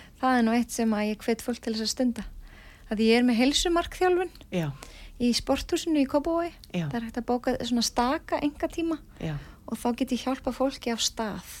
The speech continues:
Speaker 2: Já.
Speaker 1: Það kannski veit, það langar að bæta heilsuna sína en það veit ekki hvar það á að byrja. Það er
Speaker 2: Nei.
Speaker 1: yfirleitt stóra spurningin.
Speaker 2: Já.
Speaker 1: Og þá, hérna,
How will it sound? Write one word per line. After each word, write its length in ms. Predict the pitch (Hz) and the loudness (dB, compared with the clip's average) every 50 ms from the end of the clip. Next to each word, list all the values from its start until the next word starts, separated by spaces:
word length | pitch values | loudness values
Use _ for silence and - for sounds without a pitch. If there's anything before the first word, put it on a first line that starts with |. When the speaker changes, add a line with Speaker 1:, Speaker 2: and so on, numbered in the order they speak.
| - - - - - | -18 -20 -16 -8 -2
Speaker 2:
Já. 160 | 180 165 151 147 - - - - | -2 -2 -2 -2 -6 -10 -10 -8
Speaker 1:
Það 80 | 226 - | -4 -4
kannski 200 | 214 - 226 214 | -4 -2 0 2
veit, 340 | 226 247 269 269 - - - - | 2 2 2 0 -2 -12 -12 -6
það 80 | 226 220 | -2 2
langar 320 | 233 269 285 277 - 233 | 2 2 2 2 2 -2
að 60 | 226 - | 0 0
bæta 240 | 233 233 226 - 196 | 0 0 0 -2 -2
heilsuna 380 | 208 240 269 - - 285 269 262 | -2 0 0 0 2 2 2 2
sína 240 | - 277 262 262 254 | 2 2 2 4 4
en 60 | 233 | 4
það 160 | 233 226 214 | 2 2 2
veit 320 | 220 214 254 294 294 - - - | 2 4 4 2 2 -2 -2 -4
ekki 260 | 262 247 - - 233 | -4 -4 -4 -8 -8
hvar 240 | - - 247 240 262 | -6 -6 -4 -4 -2
það 80 | 247 233 | -4 -4
á 0 | |
að 80 | 226 - | -2 0
byrja. 280 | 254 262 294 277 262 247 - | 0 0 0 0 -4 -2 -2
Það 100 | 247 240 | 0 2
er 60 | 226 | 2
Speaker 2:
Nei. 80 | 233 240 | 4 4
Speaker 1:
yfirleitt 320 | 262 285 277 262 240 - | 4 4 2 0 -2 -4
stóra 240 | - - 262 262 262 | -4 -2 0 0 0
spurningin. 500 | 254 - - 277 262 285 269 262 277 269 - - - | -2 -4 -8 -6 -4 -2 -4 -4 -4 -10 -14 -8 -6
Speaker 2:
Já. 160 | 170 160 147 143 - - - - - - - - | -6 -6 -6 -8 -10 -14 -20 -20 -20 -20 -14 -10
Speaker 1:
Og 120 | 214 208 | -8 -8
þá, 140 | - - 226 220 220 | -4 -2 -2 -2 0
hérna, 460 | 214 220 233 214 - - 226 214 214 | 0 -2 -2 -4 -4 -4 -4 -4 -4